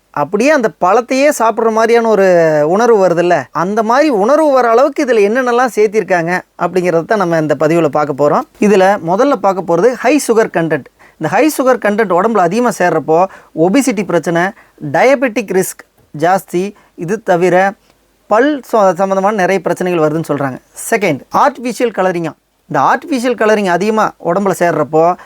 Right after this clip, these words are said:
ஹைப்பர் ஆக்டிவிட்டி பிளஸ் அலர்ஜிக் ரியாக்ஷன் அதிகமா உடம்புல வர்றதுக்கு வாய்ப்புகள் இருக்காம். தேர்ட், அசிடிட்டி ரெகுலேட்டர்ஸ். நம்ம அளவுக்கு அதிகமா இதை குடிச்சிட்டே இருக்கிறப்போ நம்ம பல்லுல இருக்கக்கூடிய எனாமல் சுத்தமா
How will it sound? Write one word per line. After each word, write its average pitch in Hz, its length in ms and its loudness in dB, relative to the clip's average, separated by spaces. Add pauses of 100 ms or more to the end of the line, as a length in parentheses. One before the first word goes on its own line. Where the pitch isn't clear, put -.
(340)
ஹைப்பர் 254 400 0
ஆக்டிவிட்டி 196 400 -6 (200)
பிளஸ் 202 200 -4 (160)
அலர்ஜிக் 214 460 0
ரியாக்ஷன் 196 360 -2 (140)
அதிகமா 180 340 -2
உடம்புல 175 320 0
வர்றதுக்கு 156 480 -2
வாய்ப்புகள் 165 400 0
இருக்காம். - 260 -12 (280)
தேர்ட், 220 220 4 (260)
அசிடிட்டி 247 420 -2 (100)
ரெகுலேட்டர்ஸ். 180 540 0
நம்ம 165 260 0
அளவுக்கு 269 380 2
அதிகமா 247 240 -2
இதை 220 160 -4
குடிச்சிட்டே 220 340 0
இருக்கிறப்போ 156 420 -2 (520)
நம்ம 190 280 0
பல்லுல 302 380 2
இருக்கக்கூடிய 240 460 0 (200)
எனாமல் 269 380 2 (320)
சுத்தமா 254 340 0